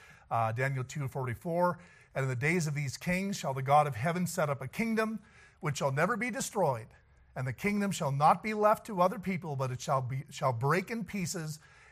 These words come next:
and consume all these kingdoms, and it shall stand forever.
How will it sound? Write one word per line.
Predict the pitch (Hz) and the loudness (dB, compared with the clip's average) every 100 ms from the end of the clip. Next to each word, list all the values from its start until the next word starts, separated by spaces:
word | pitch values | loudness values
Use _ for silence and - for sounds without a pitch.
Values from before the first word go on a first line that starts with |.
| - | -6
and | 143 147 | -4 -4
consume | - 143 - - - 285 214 120 101 - _ - - | -6 -6 -6 -6 -6 -4 -4 -6 -8 -16 _ -18 2
all | 143 180 214 | 6 8 6
these | 220 220 | 2 -4
kingdoms, | - 175 147 123 120 | -4 -4 -2 -4 -6
and | 123 123 | -6 -8
it | |
shall | 117 123 | -6 -6
stand | 117 - 135 123 123 123 - _ | -6 -8 -6 -4 -6 -8 -12 _
forever. | - 131 135 113 104 | -6 0 0 0 -4